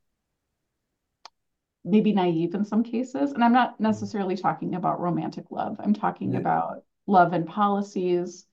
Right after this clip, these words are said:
Speaker 1: you know, love in our systems, love in our organizations,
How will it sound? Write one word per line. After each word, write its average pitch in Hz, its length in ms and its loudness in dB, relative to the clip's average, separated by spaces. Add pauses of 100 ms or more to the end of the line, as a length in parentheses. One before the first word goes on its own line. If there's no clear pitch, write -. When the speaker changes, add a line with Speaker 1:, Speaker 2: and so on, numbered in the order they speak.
(880)
Speaker 1:
you 202 140 4
know, 156 380 0
love 165 440 2
in 165 320 0
our - 160 -6
systems, 196 840 -2
love 147 440 0
in - 140 -4
our 156 180 2
organizations, 180 1120 -2